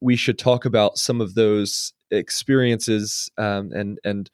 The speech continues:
w-, what we've learned pastorally and, and, um, as we've, as we've followed Christ's command in the church. But I think we should kick off the conversation probably where, um, Christ kicks it off in the New Testament in Matthew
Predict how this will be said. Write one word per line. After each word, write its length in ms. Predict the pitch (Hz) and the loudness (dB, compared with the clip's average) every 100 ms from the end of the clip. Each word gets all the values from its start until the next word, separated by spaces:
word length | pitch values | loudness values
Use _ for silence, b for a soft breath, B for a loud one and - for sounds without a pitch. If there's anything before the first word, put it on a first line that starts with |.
| b b b _ _ | b b b _ _
w-, 160 | 117 107 _ | -6 -6 _
what 380 | - 107 120 | -10 2 4
we've 240 | 123 127 117 | 6 2 4
learned 280 | 120 113 110 | 2 2 0
pastorally 760 | 107 101 - 113 113 110 107 | -2 -2 2 4 6 4 4
and, 140 | 101 95 | 2 -2
and, 320 | 101 101 98 - _ | -6 -6 -8 -14 _
um, 240 | 101 90 95 _ _ _ _ _ _ - | -16 -14 -16 _ _ _ _ _ _ -4
as 240 | 107 104 | -4 -2
we've, 300 | 113 110 - - | 0 0 -2 -2
as 240 | 104 104 | -2 0
we've 160 | 117 107 | -2 -2
followed 420 | - 107 110 107 | 0 4 4 2
Christ's 320 | - 113 107 | 0 0 0
command 400 | - 110 107 110 | -6 -4 0 0
in 80 | 101 | -2
the 80 | 98 | -6
church. 480 | - 117 107 104 - | 0 2 2 0 -2
But 220 | 104 - _ _ _ _ _ _ - B B B | -2 -2 _ _ _ _ _ _ -20 B B B
I 60 | |
think 140 | 139 170 | -2 2
we 80 | 131 | 0
should 180 | - | 0
kick 220 | - 143 123 | 0 0 4
off 280 | 120 127 - | 2 2 -4
the 100 | 104 | -6
conversation 600 | - 113 110 127 120 - | 0 0 0 0 0 -4
probably 400 | 101 123 123 110 | 0 2 4 2
where, 380 | 107 104 101 101 B B B B _ | 2 2 2 0 B B B B _
um, 380 | 98 92 95 123 _ - - _ | -6 -6 -10 -20 _ -20 -20 _
Christ 360 | - 127 123 - | 2 2 2 0
kicks 240 | 123 - | -2 0
it 80 | 107 | 2
off 300 | 95 110 - | 2 0 -2
in 60 | |
the 60 | 113 | -4
New 140 | 113 | -2
Testament 580 | 107 117 110 - 104 101 | 0 0 0 -4 -4 -4
in 160 | - 104 | -6 -2
Matthew 600 | 104 110 101 110 95 | 0 0 0 0 0